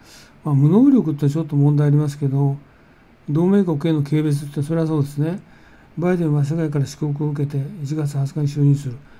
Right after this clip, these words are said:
だから自由主義国が団結できる。ジーセブンを拡大して、中国に行動を起こす。まあ、その通りでやってますね。それはいいですね。中国に対して開かれた社会と自由主義市場を主張することができる。まあ、主張しても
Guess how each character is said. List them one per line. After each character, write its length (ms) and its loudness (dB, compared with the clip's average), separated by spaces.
だ 100 -6
か 100 -2
ら 60 0
自 140 0
由 120 0
主 160 -4
義 100 -2
国 120 -4
が 120 -2
団 180 2
結 240 -4
で 60 -2
き 100 -4
る。 80 -12
ジ 120 -2
ー 20 -2
セ 160 -4
ブ 80 0
ン 40 0
を 40 2
拡 240 -4
大 180 2
し 80 -10
て、 180 -2
中 260 -2
国 120 0
に 80 0
行 180 0
動 120 0
を 40 0
起 60 -8
こ 80 -6
す。 120 -16
ま 120 -4
あ、 20 -2
そ 120 -2
の 80 2
通 120 2
り 80 4
で 100 0
や 100 0
っ 20 -6
て 120 -4
ま 80 0
す 140 -4
ね。 60 2
そ 80 -4
れ 60 -2
は 60 -2
い 60 0
い 40 -2
で 60 -6
す 80 -10
ね。 160 -4
中 240 2
国 120 -2
に 60 -2
対 140 0
し 100 -2
て 80 0
開 80 2
か 100 -2
れ 60 -4
た 80 -2
社 140 -4
会 140 2
と 60 -2
自 140 -2
由 140 0
主 100 -10
義 80 -4
市 140 -6
場 120 0
を 80 -6
主 160 -8
張 60 0
す 120 -8
る 80 0
こ 100 -4
と 60 -4
が 80 -2
で 80 -4
き 60 -8
る。 120 -12
ま 160 -10
あ、 40 -14
主 320 -14
張 140 -10
し 100 -18
て 120 -10
も 200 -12